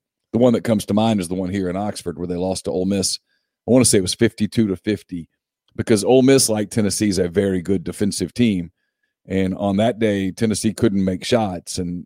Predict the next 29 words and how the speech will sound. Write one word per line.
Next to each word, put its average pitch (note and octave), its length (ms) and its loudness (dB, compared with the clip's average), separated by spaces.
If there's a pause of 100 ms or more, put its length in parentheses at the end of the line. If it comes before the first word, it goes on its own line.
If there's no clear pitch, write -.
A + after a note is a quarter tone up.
next F2+ 260 -12
thing G2 120 -4
you F#2 80 -4
know, F#2+ 340 -2
they're, F2 220 -2
they're F2 220 -2
in E2 80 -4
trouble. F#2 320 4
And F#2 100 -2
they've F#2+ 140 -4
played G#2 180 6
a F#2 60 2
handful G#2+ 460 2
of F2 80 4
those F2+ 180 2
games F2 260 -2
this - 220 -6
year. F2 160 0
So G2 240 0
is G#2+ 120 -2
Tennessee A#2+ 440 2
a, F#2+ 140 4 (760)
a G#2 80 -6
Final A#2+ 380 2
Four A#2+ 260 4
threat? A#2 340 4
No, F2+ 360 -2
not G2+ 200 -8
really. F2 360 -4